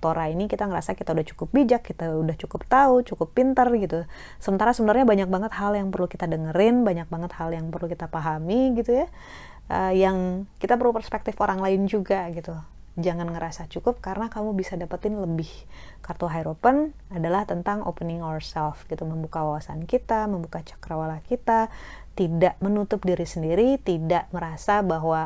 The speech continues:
"Oh, enough," gitu, "I'm enough." Bersyukur dengan apa yang kita punya bagus, tapi ngerasa bahwa kita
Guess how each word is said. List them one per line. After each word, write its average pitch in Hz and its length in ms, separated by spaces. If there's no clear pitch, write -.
"Oh, 233 240
enough," 180 480
gitu, 156 400
"I'm 170 160
enough." 170 480
Bersyukur 254 720
dengan 190 320
apa 185 160
yang 185 80
kita 160 160
punya 233 160
bagus, 190 640
tapi 220 240
ngerasa 202 400
bahwa 170 640
kita 175 480